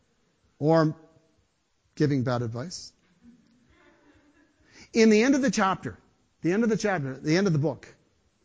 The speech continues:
there's an interesting thing. Job responds after God reveals himself, and he doesn't ever answer Job, doesn't tell him why, but he talks about who he is and how he's created and how sovereign he is and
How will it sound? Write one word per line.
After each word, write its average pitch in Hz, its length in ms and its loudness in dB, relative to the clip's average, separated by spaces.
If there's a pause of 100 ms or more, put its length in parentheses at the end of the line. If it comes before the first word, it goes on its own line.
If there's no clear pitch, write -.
(720)
there's 170 160 4
an 180 100 6
interesting 180 420 4
thing. 123 320 -2 (320)
Job 185 480 6 (100)
responds 151 760 0
after 175 300 0
God 196 480 2
reveals 165 500 0
himself, 143 520 -6 (160)
and 170 80 4
he 208 40 6
doesn't 269 220 2
ever 226 220 4
answer 202 280 0
Job, 104 240 -4 (180)
doesn't 214 220 -2
tell 202 180 4
him 143 200 2
why, 113 360 -6 (800)
but 175 120 4
he 190 80 4
talks 220 300 0
about 185 240 0
who 214 240 2
he 185 180 4
is - 380 -4 (440)
and 160 140 -4
how 208 220 6
he's 196 160 6
created 190 400 4
and 147 100 0
how 170 140 -2
sovereign 233 580 0
he 170 140 2
is 135 160 -4
and 143 140 -6